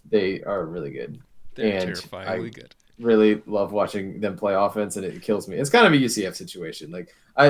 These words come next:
Speaker 1: it's just, like, pornographic to watch. You're like, "Oh, man, they really, they really know what they're doing."
Speaker 2: Yeah.
Speaker 1: Fields looks great. All right,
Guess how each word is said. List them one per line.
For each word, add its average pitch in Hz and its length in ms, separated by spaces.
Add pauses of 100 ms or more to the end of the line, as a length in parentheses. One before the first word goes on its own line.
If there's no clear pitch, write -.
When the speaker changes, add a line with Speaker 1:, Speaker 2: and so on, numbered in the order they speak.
Speaker 1:
it's 135 360
just, 139 160
like, 117 160
pornographic 90 640
to 92 80
watch. 82 300
You're 90 80
like, - 180
"Oh, 87 160
man, 87 220
they 117 80
really, 113 240
they 147 140
really 160 180
know 120 100
what 92 80
they're 87 80
doing." 62 240 (540)
Speaker 2:
Yeah. 95 240 (960)
Speaker 1:
Fields 165 280
looks 143 140
great. 110 340 (600)
All 143 100
right, 113 340